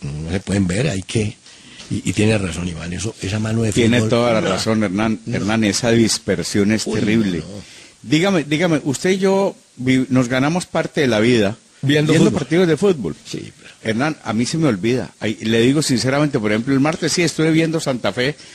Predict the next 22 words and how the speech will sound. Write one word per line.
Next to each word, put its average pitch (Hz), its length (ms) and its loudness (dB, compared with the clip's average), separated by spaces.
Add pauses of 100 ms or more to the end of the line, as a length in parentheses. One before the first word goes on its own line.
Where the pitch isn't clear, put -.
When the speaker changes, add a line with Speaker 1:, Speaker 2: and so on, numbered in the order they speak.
(140)
Speaker 2:
contra 104 580 0
Speaker 1:
Morelia. 117 340 2
Speaker 2:
Monarcas, 98 220 -4
pero, 107 360 -2
pero 123 260 -2
me 147 260 2
olvidé 147 520 2
completamente 180 800 0
que 147 100 -4
existía 147 520 -4 (280)
un 127 100 -4
partido 147 300 0
de 160 60 2
Medellín 127 340 2
Once 147 260 0
Caldas. 156 360 -2
Entonces 127 300 0
ese 160 100 0
partido 139 340 0
pasó 135 320 -2
de 139 80 2
largo, 165 460 -2